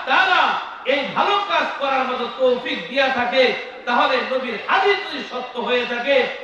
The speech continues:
নবীর বাণী যদি সত্য হয়ে থাকে, অবশ্যই, অবশ্যই আল্লাহ তাআলা আপনাকে আমাকে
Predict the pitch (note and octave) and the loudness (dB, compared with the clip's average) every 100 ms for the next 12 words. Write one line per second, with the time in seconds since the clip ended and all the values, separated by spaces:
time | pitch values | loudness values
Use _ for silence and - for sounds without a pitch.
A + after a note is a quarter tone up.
0 | - - G4 F#4+ D#4+ C4 F#3 G4 G4+ F#4 | -12 -2 0 0 -2 -2 0 2 4 2
1 | D4+ C#4 C#4+ - C4 B3+ C#4 B3 B3 C4+ | -2 -2 -2 0 2 6 4 4 2 4
2 | C4+ A3 - - A3+ G4+ A4 - - G4 | 4 4 -2 -2 2 4 2 0 0 2
3 | F#4 - D4+ G#4+ G4+ - E4+ C#4 G3+ - | 2 2 0 0 0 0 2 2 0 -8
4 | - - F#4 F#4 E4+ C4+ - A#3+ F4+ F#4+ | -10 -2 0 2 0 0 -2 0 4 4
5 | E4+ - - - - F4 - D4+ D4 D4 | 4 2 -2 -4 -2 -2 -2 -4 -4 -2
6 | - C4 C#4+ C4 B3 | -2 -2 -2 -2 -2